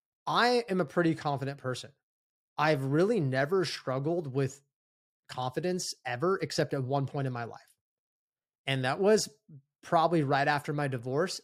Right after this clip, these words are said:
And I had about six months of drinking a lot and being lazy.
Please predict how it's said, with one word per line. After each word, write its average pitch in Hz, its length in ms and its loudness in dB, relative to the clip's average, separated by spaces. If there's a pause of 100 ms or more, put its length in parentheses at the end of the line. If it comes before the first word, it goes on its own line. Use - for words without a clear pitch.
And 135 100 -2
I 135 80 0
had 160 140 0
about 170 240 0
six - 380 -2
months 139 380 -2 (320)
of 135 300 0
drinking 160 500 -2
a 196 60 0
lot 196 260 2
and 143 120 0
being 135 260 0
lazy. 120 400 -4